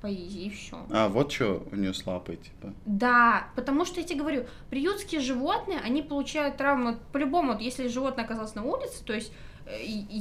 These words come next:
Speaker 1: ему, во-первых, дома чё-то досталось, возможно, батя пьяный увидел, как кот сыт в у-, в угол <laughs> или что-то такое. И плюс ко всему, у тебя не маленький котик, она, конечно, была молодая, но ей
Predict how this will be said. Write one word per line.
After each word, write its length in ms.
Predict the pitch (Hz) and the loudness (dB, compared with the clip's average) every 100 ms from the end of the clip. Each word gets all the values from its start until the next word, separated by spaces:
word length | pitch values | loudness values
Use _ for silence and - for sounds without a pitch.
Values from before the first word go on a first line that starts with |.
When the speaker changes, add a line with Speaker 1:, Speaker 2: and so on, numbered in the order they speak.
| 247 | 6
Speaker 1:
ему, 180 | 294 302 | 6 6
во-первых, 580 | 254 254 247 220 - - | 4 6 4 4 0 -4
дома 360 | 202 262 - 494 | -2 0 2 0
чё-то 240 | - 294 214 | 0 -2 0
досталось, 520 | 208 - 208 185 - | -2 2 2 2 0
возможно, 400 | 202 208 214 196 | -4 -2 -2 -2
батя 320 | 202 214 214 | 0 -2 -2
пьяный 300 | 202 196 185 | -4 -2 -2
увидел, 220 | 185 190 175 | -4 -6 -6
как 160 | 180 | -8
кот 200 | - 202 | -6 -6
сыт 300 | - 214 202 | -6 -8 -4
в 80 | 202 | 0
у-, 160 | 208 202 | 0 2
в 140 | 208 | 0
угол 360 | 311 247 190 269 - 320 - | 2 2 2 2 0 -6 -8
<laughs> 340 | - - - | -12 -12 -10
или 120 | 214 202 | -8 -6
что-то 260 | - 220 202 | -4 -6 -6
такое. 380 | 202 - 233 247 - - - | -10 -6 -6 -6 -10 -16 -10
И 60 | 208 | -8
плюс 200 | 202 294 | -6 -6
ко 120 | - | -4
всему, 240 | 269 277 285 | -4 -2 -2
у 20 | |
тебя 140 | 277 | -2
не 80 | 240 | 0
маленький 360 | 240 339 440 247 | 0 -2 -4 -8
котик, 300 | 196 - 202 | -8 -8 -8
она, 100 | 202 | -8
конечно, 260 | 214 208 | -8 -6
была 160 | 202 202 | -4 -2
молодая, 380 | 196 185 190 285 | 0 -2 -2 -2
но 60 | |
ей 140 | 214 | -2